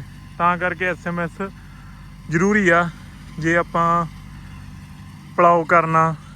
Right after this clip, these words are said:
ਜਾਂ ਮਲਚਿੰਗ ਕਰਨਾ। ਜੇ ਮਲਚਿੰਗ ਵਗੈਰਾ ਨਹੀਂ ਕਰਨੀ, ਫਿਰ ਪਲਾ-, ਫਿਰ ਮਲਚ-, ਉਹਦੀ ਨਹੀਂ ਲੋੜ ਐਸ ਐਮ ਐਸ ਦੀ। ਮਸ਼ੀਨ ਦੇ ਨਾਲ ਇਕੱਠਾ ਝੋਨਾ ਲੱਗਣ ਦਾ ਫਾਇਦਾ ਇਹੀ ਹੋ ਜਾਂਦਾ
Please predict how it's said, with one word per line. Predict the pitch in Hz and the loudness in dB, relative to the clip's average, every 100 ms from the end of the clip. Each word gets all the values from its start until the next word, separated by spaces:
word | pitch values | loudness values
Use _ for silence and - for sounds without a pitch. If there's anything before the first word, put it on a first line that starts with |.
| - - | -18 -4
ਜਾਂ | 160 165 | 2 2
ਮਲਚਿੰਗ | 147 135 151 147 | 2 0 -4 -6
ਕਰਨਾ। | 127 117 120 127 - - - - - - - - - - | -6 -8 -12 -14 -16 -20 -20 -20 -20 -20 -20 -20 -16 -4
ਜੇ | 143 175 | 0 2
ਮਲਚਿੰਗ | 170 170 196 202 | 2 2 0 0
ਵਗੈਰਾ | 196 196 | 2 2
ਨਹੀਂ | 185 214 233 | 2 0 2
ਕਰਨੀ, | 226 214 214 180 - | 0 2 -2 -4 -4
ਫਿਰ | 190 196 | 0 2
ਪਲਾ-, | 185 185 180 175 | 2 4 4 4
ਫਿਰ | 160 185 180 | 2 0 0
ਮਲਚ-, | 170 160 190 | -2 -4 -4
ਉਹਦੀ | 185 170 170 175 | -2 0 0 -2
ਨਹੀਂ | 175 139 151 | -6 -6 -6
ਲੋੜ | 143 127 | -6 -6
ਐਸ | 123 - | -8 -10
ਐਮ | 123 | -12
ਐਸ | 123 | -12
ਦੀ। | 123 - - - - - - - - - - - - - - - - - - - - - - - - - | -14 -18 -20 -20 -20 -20 -20 -20 -20 -20 -20 -20 -20 -20 -20 -20 -20 -12 -6 -4 -2 -2 -2 -4 -4 0
ਮਸ਼ੀਨ | 175 160 175 180 190 | 0 2 2 4 4
ਦੇ | 190 202 | 6 6
ਨਾਲ | 196 202 | 6 6
ਇਕੱਠਾ | 202 202 - 185 196 | 4 2 6 4 4
ਝੋਨਾ | 214 214 196 | 0 0 2
ਲੱਗਣ | 185 180 185 190 | 0 0 -2 -2
ਦਾ | 196 | -2
ਫਾਇਦਾ | 165 175 180 180 | 0 0 0 0
ਇਹੀ | 170 175 | 0 -2
ਹੋ | 160 | -2
ਜਾਂਦਾ | 143 151 156 170 | -2 -4 -2 -2